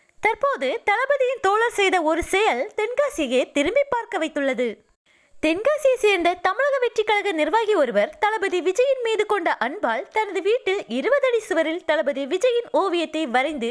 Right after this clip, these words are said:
அனைவரையும் ஆச்சரியப்படுத்தியுள்ளார். அது மட்டுமல்லாது, பள்ளி திறப்பை ஒட்டி மாணவ மாணவிகளுக்கு இலவச நோட்டு புத்தகங்கள், பேனா, பென்சில், வாட்டர் பாட்டில் என வழங்கி சிறப்பித்திருக்கிறார். முதியோர்களுக்கும்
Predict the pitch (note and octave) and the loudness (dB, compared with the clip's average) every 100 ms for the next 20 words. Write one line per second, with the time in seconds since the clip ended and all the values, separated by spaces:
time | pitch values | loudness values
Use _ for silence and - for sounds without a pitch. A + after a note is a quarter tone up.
0 | - - C#4+ A#4 C5 C#4+ C4 - G#3+ A#3 | -4 -4 -2 -2 -2 -4 -8 -6 -4 -2
1 | F#4 B4 C#5 A#4+ E4+ C#4+ B3 A#3+ A3+ A3 | 2 2 2 -2 -2 -2 0 0 0 -4
2 | _ _ _ - B3 A4+ C#5+ C#5+ C5 G#4 | _ _ _ -6 -4 -4 -4 -2 -2 -2
3 | D#4+ G3+ C#4 - E4 B4+ C5+ B4+ B4 A#4 | -2 -2 -4 0 0 0 0 0 2 0
4 | G#4+ G#4 G#4 F#4+ E4+ F#4 B4+ A4+ G#4 G4+ | 0 0 0 0 0 2 0 2 2 0
5 | F4 F4 D#4 D#4+ - B3+ F#4+ B4 A4 E4+ | 0 0 0 -4 -2 0 0 0 0 0
6 | F4+ B4 F#4 E4 B3+ G3 G3 D#4+ - G4 | 0 -2 0 0 -2 0 -2 -2 0 0
7 | G4+ F4 G4+ - D#4+ G4+ E4 E4+ - C#4 | 2 2 0 0 0 0 -2 -2 2 2
8 | - B4+ A#4+ A#4 A4+ C#4+ C#4+ F4 C#4 E4+ | 2 0 0 0 0 0 -2 0 -2 -2
9 | D#4+ F4 - D#4+ - A#4+ D#4 C#4 C4 A#3 | -4 -6 0 0 2 2 0 2 2 2
10 | G#3 - _ _ _ - C#4 G#4+ C#5+ C5+ | -2 -8 _ _ _ -4 0 4 4 4
11 | A4+ D#4+ A#3 | 0 0 -2